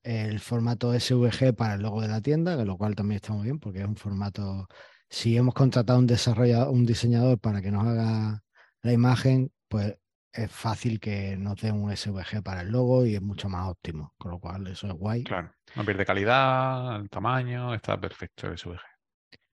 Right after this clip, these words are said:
Speaker 1: Y han actualizado la plantilla, pero no han metido la plantilla nueva.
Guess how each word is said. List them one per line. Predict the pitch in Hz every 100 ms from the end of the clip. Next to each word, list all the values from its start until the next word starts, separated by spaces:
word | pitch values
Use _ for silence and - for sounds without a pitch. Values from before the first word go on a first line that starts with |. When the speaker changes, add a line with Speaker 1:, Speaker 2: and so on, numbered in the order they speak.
| _ _ _ _ -
Speaker 1:
Y | 147 165 -
han | 135
actualizado | 139 - 135 120 131 139 160 127
la | 113
plantilla, | 110 107 98 120 85 78 _
pero | 151 135 127
no | 127 135
han | 139
metido | 131 127 139
la | 127
plantilla | 101 101 101 113
nueva. | 113 156 -